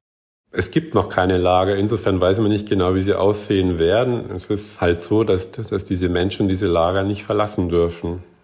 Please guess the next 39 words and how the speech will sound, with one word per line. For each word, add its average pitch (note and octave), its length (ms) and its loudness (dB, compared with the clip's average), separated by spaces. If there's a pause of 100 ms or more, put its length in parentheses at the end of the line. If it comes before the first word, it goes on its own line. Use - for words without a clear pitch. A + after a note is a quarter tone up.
(440)
Ob - 220 -2
das F#2+ 200 2
jetzt F2+ 360 -2
mit, - 380 -4
mit F#2+ 180 -2
Zäunen, G#2+ 540 2
wahrscheinlich F2+ 500 0
mit G#2 180 -2
Zäunen, G#2 600 0
äh, F#2+ 340 0
geregelt G2+ 600 -2
wird G#2 340 2
und F#2 200 -6
mit F#2 180 -2
Bewachung, G2+ 760 -2
äh, F2+ 300 -2
muss G#2+ 260 2
sich F2+ 120 -4
erweisen. F#2+ 520 2 (260)
Aber F#2+ 540 2 (200)
die G2 80 2
Ansage G2 440 2
ist F#2+ 180 -4
ganz E2+ 240 -2
klar, F#2 240 0
diese G2 180 0
Menschen F#2 360 -2
dürfen G2 240 -2
diese F#2 180 0
Lager E2+ 340 2
nicht G2 200 -2
verlassen. F2+ 500 -2
So F2 180 -4
will F2+ 120 2
man F#2+ 160 2
vermeiden, F#2 640 -2
dass F2 260 -6
Menschen, F2 480 -2
wie, F#2 160 -8